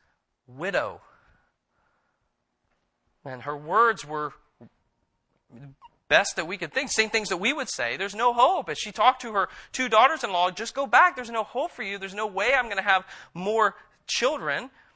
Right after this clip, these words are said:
Even if I were pregnant right now, even if I had s-, a, a, a boy in my womb now and, and I gave birth to him, "Are you really gonna wait around?" go back. My, my life is bitter. Just go back."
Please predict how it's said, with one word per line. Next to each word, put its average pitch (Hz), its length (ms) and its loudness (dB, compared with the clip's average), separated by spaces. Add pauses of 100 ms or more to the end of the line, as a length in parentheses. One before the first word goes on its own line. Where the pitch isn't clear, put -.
(360)
Even 262 240 -2
if 254 100 0
I 226 100 6
were 202 120 -2
pregnant 240 580 2
right 202 300 0
now, 240 420 2
even 226 180 -4
if 220 120 -4
I 208 180 0 (220)
had 214 140 4
s-, - 220 -4
a, 170 360 -6
a, 165 140 -4
a 170 60 0
boy 214 640 2
in 202 100 0
my 180 200 2
womb 226 420 -4
now 240 460 4
and, 190 200 -2
and 190 160 -2
I 190 60 0
gave 185 240 -6
birth 247 260 2
to 262 80 -6
him, 208 80 -4
"Are 185 40 -4
you 170 120 -8
really 214 280 -2
gonna 165 160 -4
wait 165 240 -2
around?" 180 560 -8 (1400)
go 190 140 -4
back. 226 500 -4
My, 190 280 -2
my 196 200 -4
life 226 260 -2
is 156 160 -14 (260)
bitter. 233 280 -4
Just 175 260 -12
go 156 160 -8
back." 175 720 -6